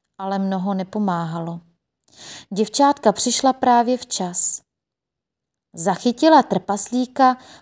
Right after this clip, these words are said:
a zkoušela rozplést mu vousy. Marně. Vousy a šňůra se zapletly příliš pevně. Nezbývalo nic jiného,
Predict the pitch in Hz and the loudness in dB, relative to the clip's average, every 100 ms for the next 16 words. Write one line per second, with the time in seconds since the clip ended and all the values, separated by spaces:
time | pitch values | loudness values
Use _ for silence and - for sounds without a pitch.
0 | - 190 - - 262 285 - 330 233 190 | -6 -2 -2 0 0 0 0 4 4 2
1 | 214 - 262 262 262 - 240 190 180 170 | -2 -2 0 -2 -2 -2 0 2 0 0
2 | - - 160 147 _ _ _ _ _ _ | -2 -4 -6 -10 _ _ _ _ _ _
3 | _ - 190 180 170 160 160 160 _ _ | _ -8 -4 -2 -2 -6 -10 -12 _ _
4 | _ _ _ - - - 190 190 - 214 | _ _ _ -20 -20 -6 -2 0 0 -2
5 | 190 185 - 202 202 208 208 196 202 202 | -2 -4 -2 0 2 2 0 2 2 2
6 | 214 208 190 - - 202 208 208 - 202 | 0 2 -4 -2 -2 0 0 -2 -6 -8
7 | 185 160 151 147 _ _ _ _ _ _ | -6 -8 -10 -14 _ _ _ _ _ _
8 | _ _ _ _ _ _ _ _ _ 196 | _ _ _ _ _ _ _ _ _ -6
9 | 175 175 202 190 190 190 180 170 - 175 | -6 -2 0 2 2 2 -2 -4 -6 -4
10 | 180 190 190 190 196 | -4 -2 -4 -4 -8